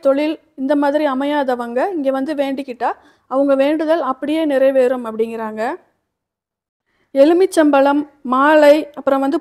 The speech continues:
புடவை, வளையல்கள் இதெல்லாம் வந்து நாம இந்த மாசாணி அம்மாவுக்கு வாங்கிட்டு வந்து கொடுக்கலாம். மற்றபடி உண்டியல் செலுத்தும் நடைமுறை வந்து இப்ப வந்து இல்ல. அப்படி யாராவது உண்டியல் எடுத்துட்டு வந்தாலும் நீங்க உங்க குலதெய்வம் கோயில்லயே செலுத்திடுங்க அப்படிங்கிறாங்க.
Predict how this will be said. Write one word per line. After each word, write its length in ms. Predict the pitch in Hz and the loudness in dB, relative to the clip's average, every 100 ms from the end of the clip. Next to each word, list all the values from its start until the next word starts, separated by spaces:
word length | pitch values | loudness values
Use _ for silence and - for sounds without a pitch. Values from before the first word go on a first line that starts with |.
| - | -2
புடவை, 420 | 302 311 302 285 302 - 254 | 2 4 6 4 2 -4 -2
வளையல்கள் 560 | 247 285 294 285 277 311 - | 2 4 2 0 -2 -2 -2
இதெல்லாம் 360 | 269 285 302 285 | 0 0 0 -2
வந்து 160 | 269 311 | -2 -2
நாம 200 | 269 269 320 | -2 -2 -2
இந்த 140 | 269 254 | -4 -4
மாசாணி 400 | 240 247 277 254 247 | -6 -6 -8 -8 -8
அம்மாவுக்கு 420 | 233 226 220 302 415 _ _ _ 262 | -8 -8 -6 -8 -10 _ _ _ -2
வாங்கிட்டு 320 | 277 285 277 254 | 0 -2 -2 -4
வந்து 200 | 269 285 | -4 -4
கொடுக்கலாம். 480 | 240 240 226 240 370 _ _ _ _ _ _ _ _ _ _ - | -4 -2 -2 -4 -6 _ _ _ _ _ _ _ _ _ _ -6
மற்றபடி 540 | 269 277 349 320 302 370 294 | -4 -2 0 2 0 -2 0
உண்டியல் 360 | 311 392 403 370 | 4 4 4 2
செலுத்தும் 360 | 285 285 294 262 | 0 0 -2 0
நடைமுறை 400 | 247 277 277 269 254 | 0 2 4 4 2
வந்து 160 | 247 359 277 | -2 -6 -6
இப்ப 240 | - 285 277 | -2 0 0
வந்து 180 | 262 320 247 | -2 -6 -4
இல்ல. 180 | 262 262 240 339 _ _ - 247 | -4 0 -2 -2 _ _ -10 -6
அப்படி 200 | 359 359 302 | 0 2 4
யாராவது 380 | 277 294 320 302 294 | 4 2 0 0 0
உண்டியல் 340 | 294 330 277 | 0 0 0
எடுத்துட்டு 280 | 254 277 277 247 | 0 -4 -6 -4
வந்தாலும் 440 | 233 226 214 330 370 | -2 -2 -2 -4 -4
நீங்க 160 | 277 277 254 | -2 0 0
உங்க 180 | 254 254 | -2 0
குலதெய்வம் 420 | 277 311 311 294 262 | 2 2 0 0 0
கோயில்லயே 340 | 247 240 285 311 | 0 0 -2 -4
செலுத்திடுங்க 480 | 247 240 247 220 220 214 - _ _ _ | -8 -6 -6 -4 -2 -2 -4 _ _ _
அப்படிங்கிறாங்க. 560 | 233 240 247 233 220 | -4 -2 0 -2 -2